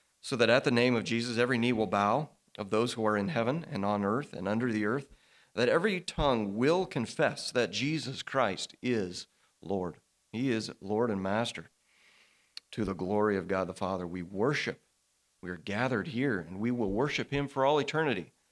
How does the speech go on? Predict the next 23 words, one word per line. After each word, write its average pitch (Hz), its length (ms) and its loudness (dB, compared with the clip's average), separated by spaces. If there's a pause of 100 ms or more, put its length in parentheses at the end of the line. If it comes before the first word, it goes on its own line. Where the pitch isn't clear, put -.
(680)
for 87 140 -8
his 98 220 -4
work 101 440 -4
of 95 120 -8
redemption. 90 580 -6 (720)
And 104 120 0
that 110 120 2
worship 113 480 2
that 107 140 4
echoes 113 380 4
through 127 220 0
the 101 120 2
halls 120 400 4
of 101 160 -4 (340)
Christ-exalting 135 800 4
churches, 143 500 0
hopefully 113 340 -2
even 120 200 -2
like 120 260 2
ours 120 320 4
here 123 160 0
this 113 240 -2
morning, 123 360 4